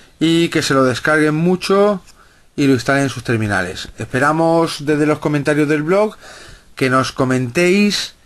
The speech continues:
los modelos que habéis probado instalarlo, así como las versiones de Android que lo habéis probado.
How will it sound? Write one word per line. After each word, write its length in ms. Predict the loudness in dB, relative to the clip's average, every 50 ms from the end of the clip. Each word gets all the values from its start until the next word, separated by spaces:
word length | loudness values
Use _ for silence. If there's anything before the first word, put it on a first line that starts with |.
| _ _ _ _ _ _ _ _ _ _ _ _ _ _ _ -6
los 240 | -2 -2 -2 0 0
modelos 380 | -2 0 0 2 2 0 0 0
que 60 | 0
habéis 180 | 0 0 0 0
probado 280 | 0 2 2 4 2 2
instalarlo, 500 | 0 0 0 2 2 2 2 2 2 2
así 280 | 0 0 0 0 -2
como 540 | -2 -2 0 0 2 2 2 0 0 -2 -6 -14 _ _ _ _ _ _ _ _ _ _ _ _ _ _ _ _ _ _ _ _ _
las 280 | -4 -2 0 0 0 0
versiones 400 | 0 -2 0 0 0 0 2 2
de 80 | 2
Android 300 | 0 2 2 2 0 2
que 80 | 2 2
lo 60 | 2
habéis 200 | 2 2 0 -2
probado. 560 | -2 -2 0 2 2 0 0 -2 -6 -10 -12